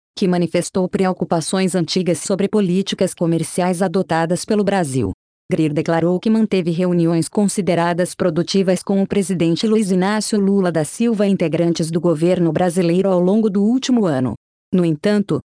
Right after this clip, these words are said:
reconheceu que persistem diferenças significativas entre os dois países em relação aos temas analisados pela investigação.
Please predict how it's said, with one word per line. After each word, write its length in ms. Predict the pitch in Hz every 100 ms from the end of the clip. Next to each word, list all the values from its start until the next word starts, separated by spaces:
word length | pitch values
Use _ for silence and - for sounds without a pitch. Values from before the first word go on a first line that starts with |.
| -
reconheceu 680 | 208 202 190 170 - 208 208
que 120 | 190
persistem 680 | 185 - - 220 - 170
diferenças 600 | 165 165 143 175 190 160
significativas 920 | - 180 185 165 147 147 - 170 175 160
entre 200 | 165 165
os 140 | 156
dois 260 | 175 226 -
países 520 | 165 151 170 165 170
em 60 |
relação 500 | 175 185 180 - 190
aos 160 | 196 202
temas 360 | - 156 160 160
analisados 760 | 151 151 139 170 185 202 208
pela 180 | 214 208
investigação. 840 | 190 196 - 190 202 - 147 127